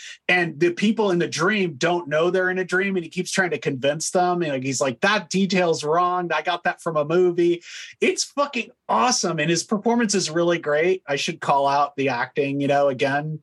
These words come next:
the, the acting and the directing and the music and the writing are all fantastic. But I love how the episode ends where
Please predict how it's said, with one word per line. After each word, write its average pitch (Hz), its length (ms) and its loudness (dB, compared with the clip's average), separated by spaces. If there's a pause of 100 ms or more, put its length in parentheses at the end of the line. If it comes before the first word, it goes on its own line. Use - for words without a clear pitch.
the, 123 340 0
the 131 140 2
acting 139 380 0
and 147 80 -2
the 139 60 2
directing 139 580 0
and 135 100 -2
the 127 60 -2
music 147 500 0
and 131 80 -4
the 127 80 -4
writing 139 380 -2
are 127 80 -4
all 135 140 -4
fantastic. 135 640 -4
But 127 200 -2 (320)
I 180 100 4
love 190 480 2 (460)
how 196 140 4
the 175 200 0
episode 180 400 -2 (100)
ends 185 400 2
where 151 380 0